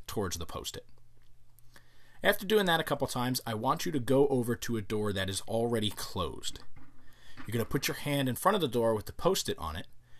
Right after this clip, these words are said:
and you're gonna mark and reward your dog for getting that close to the Post-it.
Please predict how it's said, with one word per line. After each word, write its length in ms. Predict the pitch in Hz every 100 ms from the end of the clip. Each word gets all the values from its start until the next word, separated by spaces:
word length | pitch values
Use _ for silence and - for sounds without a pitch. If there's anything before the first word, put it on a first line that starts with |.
| - - - 113
and 80 |
you're 80 | 117
gonna 140 | 120 120
mark 340 | 110 104 110 -
and 160 | 113
reward 320 | 117 98 95
your 80 | 92
dog 340 | 95 78 76 -
for 160 | 92
getting 320 | 85 80 85
that 220 | 78 73 -
close 340 | - - -
to 100 | -
the 80 | 85
Post-it. 400 | - 208 -